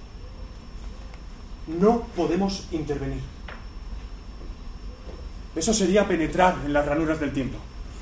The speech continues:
Nosotros tenemos que estar afuera, en la intemperie. Solo podemos ser testigos.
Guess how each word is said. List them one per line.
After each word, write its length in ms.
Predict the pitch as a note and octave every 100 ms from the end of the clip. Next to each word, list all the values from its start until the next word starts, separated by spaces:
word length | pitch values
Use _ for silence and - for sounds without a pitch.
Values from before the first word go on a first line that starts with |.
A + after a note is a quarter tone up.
| F#3 - - - - - - D#3+
Nosotros 360 | G3+ B3+ A3
tenemos 280 | F3 F3+ G#3
que 100 | F3+
estar 200 | - G#3
afuera, 500 | G3+ - G3+ - - - - - - -
en 120 | F#3+
la 60 | F#3+
intemperie. 580 | F#3+ F3 E3+ A#3+ D#3 - - - - - - - - - - - - - - - - - - - - - - - - - - - - - - - - -
Solo 320 | E3+ G3+ F#3+
podemos 380 | D3+ F3+ E3+ -
ser 240 | F3 F3+
testigos. 640 | D3+ C3 - C3+ - -